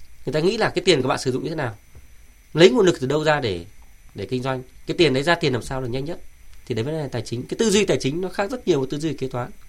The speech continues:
Bạn đừng nhầm tưởng là cái người giữ két là người tài chính. Giữ két chỉ là cái người kế toán, thủ quỹ, giữ tiền. Đấy là vấn đề về, về, về tài chính. Còn về vấn đề truyền thông,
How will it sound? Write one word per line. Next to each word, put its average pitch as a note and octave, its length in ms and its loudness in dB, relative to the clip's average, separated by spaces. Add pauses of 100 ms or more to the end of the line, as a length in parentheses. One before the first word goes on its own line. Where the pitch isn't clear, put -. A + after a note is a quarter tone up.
(220)
Bạn - 160 -6
đừng B2+ 120 0
nhầm A#2 140 0
tưởng A#2 220 -2
là F#2+ 80 -8
cái C3+ 100 -4
người C3 220 0
giữ C3 160 -4
két G#3+ 200 0
là C#3+ 60 -2
người A#2 120 -2
tài G2+ 120 -6
chính. A2+ 180 -8 (600)
Giữ C#3+ 80 0
két F3 180 -2
chỉ B2 80 -4
là G2 100 -4
cái F#2 160 -8
người A2 160 -6
kế A2 120 -4
toán, G#2 220 -8 (480)
thủ F#2+ 200 -8
quỹ, C3+ 200 -4 (320)
giữ - 180 -8
tiền. G2+ 160 -2 (840)
Đấy A2+ 100 -4
là B2+ 80 -2
vấn B2 120 -4
đề A#2 140 0
về, G2 240 -2
về, F#2+ 240 -2
về F#2+ 120 -4
tài F#2+ 140 -4
chính. G2+ 240 -8 (540)
Còn - 120 0
về D3 60 4
vấn E3 120 2
đề - 40 -4
truyền C3+ 140 2
thông, D#3 220 0